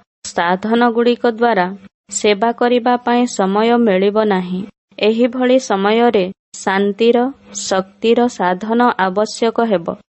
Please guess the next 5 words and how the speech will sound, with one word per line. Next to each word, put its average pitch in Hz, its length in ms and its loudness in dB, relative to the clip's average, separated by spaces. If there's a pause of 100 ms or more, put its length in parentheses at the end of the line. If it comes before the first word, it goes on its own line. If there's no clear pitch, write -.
(220)
କାହିଁକି 220 460 0
ନା, 185 180 0 (420)
ଯିଏ 247 220 2
ଯେତିକି 233 600 0
ମହାନ, 196 460 0